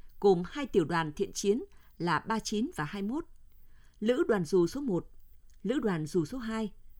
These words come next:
và lữ đoàn dù số ba, sư đoàn thủy quân lục chiến và sư đoàn bộ binh một.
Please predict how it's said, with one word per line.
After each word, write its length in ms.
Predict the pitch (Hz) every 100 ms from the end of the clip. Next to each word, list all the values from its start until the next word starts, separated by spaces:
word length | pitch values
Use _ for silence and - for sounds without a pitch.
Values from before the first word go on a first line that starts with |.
| - -
và 240 | 190 165 147 151
lữ 120 | 262
đoàn 140 | 226 156
dù 140 | 156
số 140 | 147
ba, 260 | 233 190 180 - - - - - - - -
sư 200 | - 320
đoàn 280 | 226 196 170
thủy 180 | 226 180
quân 140 | 294 262
lục 180 | 180
chiến 300 | - 196 233 370 - -
và 100 | 185
sư 140 | -
đoàn 240 | 262 190 160
bộ 100 | 165
binh 200 | 254 208
một. 200 | 165